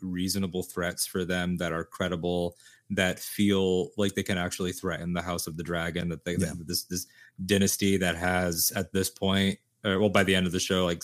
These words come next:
Speaker 1: I think seventeen dragons will have been in play.
Speaker 2: Mm-hmm.
Speaker 1: It's like, you know, we've got, we, like, Balerion the Black Dread's last rider is on the throne.
Speaker 2: Yeah.
Speaker 1: His daughter's got a dragon. His brother's got a dragon. His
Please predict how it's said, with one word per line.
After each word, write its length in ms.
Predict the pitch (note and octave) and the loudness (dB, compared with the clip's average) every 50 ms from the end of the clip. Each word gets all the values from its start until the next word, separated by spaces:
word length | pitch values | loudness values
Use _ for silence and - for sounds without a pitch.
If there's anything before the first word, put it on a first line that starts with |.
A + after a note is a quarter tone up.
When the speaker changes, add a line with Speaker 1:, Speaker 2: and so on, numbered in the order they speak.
| - - | -4 -2
Speaker 1:
I 60 | F#2+ | -2
think 120 | F2+ F#2 | -2 0
seventeen 440 | - - F#2+ F2 F#2 F2+ - G2+ F#2 | 0 0 0 0 0 -2 0 0 0
dragons 380 | F2 F2 F2 F2 E2+ F2+ F2+ F2 | 2 0 0 0 0 0 0 0
will 100 | F2+ F2 | 0 0
have 120 | F2 E2 | 0 0
been 120 | E2 F2 E2 | -2 -2 -4
in 80 | D#2+ E2 | -4 -6
play. 520 | - - C3 B2+ B2 A#2+ A#2+ A#2 A#2 A2 - - - - | -4 0 2 4 4 6 6 4 4 2 -2 -8 -6 -4
Speaker 2:
Mm-hmm. 220 | G#2+ G2 F#2+ F#2 F#2+ | -2 0 0 2 4
Speaker 1:
It's 160 | A#2 G#2+ - | 4 4 6
like, 240 | - A2 G#2 G2 - - | 6 4 4 2 0 -2
you 160 | C#3 B2+ A#2 A2+ | -2 0 2 2
know, 100 | G2+ G2 | 2 4
we've 220 | G2+ A2 F#2+ F#2 | 4 4 4 4
got, 400 | - G2 F#2 F2 E2+ D#2+ D#2 - - _ _ - | 4 4 6 4 4 2 0 -2 -6 _ _ -6
we, 180 | - G#2+ A2+ G2+ | -2 -2 0 0
like, 200 | A2 G2 F2 G2 G2+ G2 | 0 -2 -2 -4 -2 2
Balerion 520 | G2+ A#2+ A2 A2+ A#2+ B2+ B2+ A#2+ A2+ A2 | 4 8 8 10 10 10 8 8 8 6
the 60 | G#2+ G2+ | 4 4
Black 320 | G2 G#2+ G#2+ G#2+ F#2+ F2+ | 4 4 4 4 2 0
Dread's 480 | F2 F#2 G2+ G#2+ G#2 G2+ F#2+ F2 E2+ - _ _ _ _ _ _ _ _ _ _ _ - - - | 0 2 4 6 6 6 6 4 0 -6 _ _ _ _ _ _ _ _ _ _ _ -6 -6 -2
last 420 | G#2 G2+ A2 A2+ A2+ A#2 A#2 - - | 0 2 4 4 4 4 4 2 2
rider 540 | G#2+ G#2 G2+ G2+ G#2 A2 G#2 G2 F#2+ E2 G2+ | 2 2 4 4 2 2 2 2 0 0 2
is 200 | B2 A#2+ A2 G2+ | 2 2 2 4
on 180 | - G#2 G2+ F#2+ | 4 2 2 2
the 80 | F#2 F#2 | 0 -2
throne. 540 | - - F#2+ F#2+ F#2 F2+ F2+ F2+ F2+ F2+ | -2 -2 0 0 0 0 0 0 2 2
Speaker 2:
Yeah. 200 | B2+ A#2+ G#2+ G2 F#2+ - | 4 4 2 0 -2 -2
Speaker 1:
His 160 | - A#2+ A2+ G2+ | 0 0 2 4
daughter's 280 | - G#2+ G2 G2 G2 | 4 2 2 2 2
got 100 | G2+ G2+ | 2 0
a 40 | G2+ | 2
dragon. 220 | G2 G2+ G2 F#2+ | 2 2 2 2
His 100 | G#2 G2+ | 0 0
brother's 240 | F#2 - G#2 G2+ F#2 | 0 0 0 0 0
got 120 | G#2 G2 F#2+ | 0 -2 -2
a 40 | |
dragon. 380 | F#2 F#2 G2+ G2 G2+ F#2 F#2+ F#2+ | 0 0 0 0 0 0 -2 -2
His 340 | G2 G#2 G2 F2+ - - | -2 -2 -2 -2 -4 -6